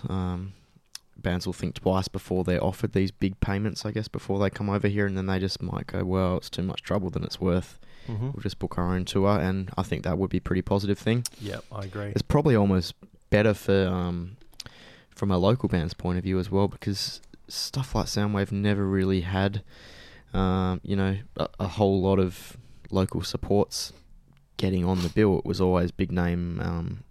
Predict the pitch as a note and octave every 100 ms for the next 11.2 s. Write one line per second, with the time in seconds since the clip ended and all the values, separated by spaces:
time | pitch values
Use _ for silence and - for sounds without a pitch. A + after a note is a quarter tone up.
0 | - F#2+ - F2+ F2 - F2 F2 - -
1 | F#2 F2+ F2+ - - E2+ E2+ E2 E2+ E2
2 | - - F2 E2+ E2+ E2+ - - - -
3 | _ - - - - G2 F2+ E2+ E2+ -
4 | G#2 G2 - - - - - - _ -
5 | G2+ G2+ F#2+ F#2 - - A#2 A2+ A#2 A#2
6 | A#2 A2 - A2+ A2 G#2+ G#2 G#2+ - G#2+
7 | - A2+ A2 A2 G#2 G2+ G#2+ G#2 G2+ G2+
8 | - - G#2 G2+ G2 - G2+ G2+ G2 -
9 | G2 F#2+ G2+ - G#2 - F2+ - F#2+ G2
10 | - - F#2+ - - G2+ - - A2+ A2+
11 | A2+